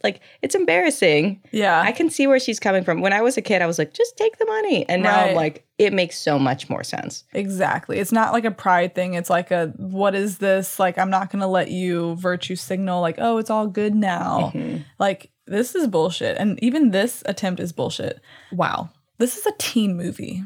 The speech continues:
Speaker 1: Yeah, I can't believe people turned this movie down 'cause they thought it was just ridiculous cheerleading.
Speaker 2: They didn't read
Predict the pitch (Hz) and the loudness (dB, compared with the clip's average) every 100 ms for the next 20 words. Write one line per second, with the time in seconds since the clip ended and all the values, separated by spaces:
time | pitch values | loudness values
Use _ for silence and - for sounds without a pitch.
0 | - - 190 175 143 190 185 240 240 214 | -12 -6 2 2 2 -2 -2 0 2 0
1 | 208 202 180 - 160 151 147 151 147 143 | 0 0 0 0 0 2 2 0 0 2
2 | 135 127 135 - 139 139 123 - 143 139 | 0 0 -4 -4 -4 -2 -2 -2 -4 -6
3 | - 127 - - 151 - - - - - | -8 -8 -6 -6 -6 -6 -6 -6 -8 -6
4 | 208 214 220 190 175 - | -4 -2 -2 -4 -8 -8